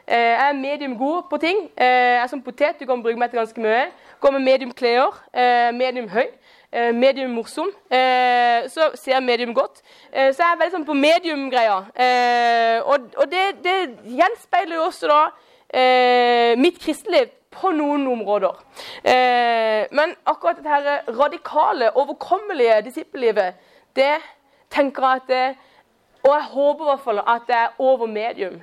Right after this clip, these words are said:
at det er mer engasjert enn det jeg pleier å være. Eh, for hvis det er noe jeg elsker, eh, mer enn,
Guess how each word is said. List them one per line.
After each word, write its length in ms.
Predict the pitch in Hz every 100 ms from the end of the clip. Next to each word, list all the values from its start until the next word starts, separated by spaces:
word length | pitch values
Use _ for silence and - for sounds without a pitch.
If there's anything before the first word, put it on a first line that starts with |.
| - -
at 140 | 233
det 80 | 269
er 240 | 269 277 - _ -
mer 400 | 240 302 330 302
engasjert 640 | 254 - 269 240 196 -
enn 80 | 226
det 80 | 226
jeg 220 | 220 220
pleier 320 | 247 233 240
å 60 | 233
være. 240 | 190 - - - - - - -
Eh, 580 | 202 196 190 185 - -
for 300 | 294 311 330 - _ _ _ -
hvis 140 | 269
det 80 | 330
er 20 |
noe 240 | 320 339 359
jeg 880 | 381 - _ _ _ _ 277 311 269
elsker, 500 | 269 - 277 285 294 - - _ -
eh, 480 | 247 240 233 220 196 196 _ _ _ _ _ _ _ - 233
mer 300 | 302 320 269
enn, 180 | 269 277